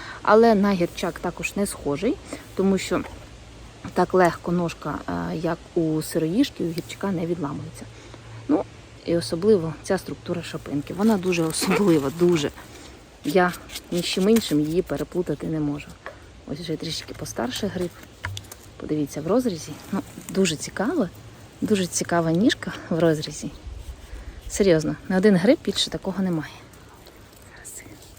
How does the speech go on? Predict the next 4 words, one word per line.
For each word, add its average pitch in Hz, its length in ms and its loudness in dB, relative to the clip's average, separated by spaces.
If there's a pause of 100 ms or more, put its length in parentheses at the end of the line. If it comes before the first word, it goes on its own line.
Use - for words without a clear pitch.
(280)
Ось. - 100 -20 (720)
Бачите? 196 300 -8 (1700)
Він 254 160 12
їстивний. 170 520 -2